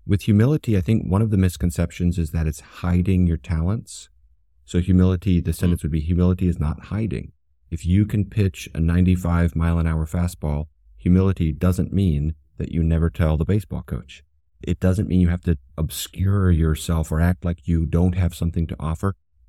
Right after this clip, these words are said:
Speaker 1: And another one very closely related to that, I would say, is hatred, uh, of yourself. Uh, humility is not denying your value or your dignity as a person made in God's image. It's not being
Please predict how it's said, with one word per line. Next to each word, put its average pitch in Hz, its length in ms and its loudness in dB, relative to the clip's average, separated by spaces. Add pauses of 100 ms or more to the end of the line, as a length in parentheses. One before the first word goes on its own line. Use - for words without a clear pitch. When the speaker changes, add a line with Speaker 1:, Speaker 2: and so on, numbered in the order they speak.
(100)
Speaker 1:
And 92 80 2
another 98 380 4 (100)
one 90 200 2
very 85 180 0
closely 92 400 -4
related 92 360 2
to - 60 -2
that, 80 160 0
I 80 60 0
would 80 100 -2
say, 80 140 -2
is 76 160 -4 (100)
hatred, - 520 -6 (440)
uh, 82 140 0
of 78 140 0
yourself. 80 520 -2 (340)
Uh, 87 60 -2
humility 90 640 2
is 85 140 -2
not 82 260 0 (240)
denying 90 720 0
your 80 280 -2
value 92 600 -2
or 90 160 -2
your 76 140 0
dignity 101 760 -4
as 80 160 -2
a 78 60 -4
person 92 460 -4
made 87 180 2
in 85 80 0
God's 80 260 -4
image. 90 380 -2 (420)
It's - 200 -12
not 85 360 0
being 85 320 -2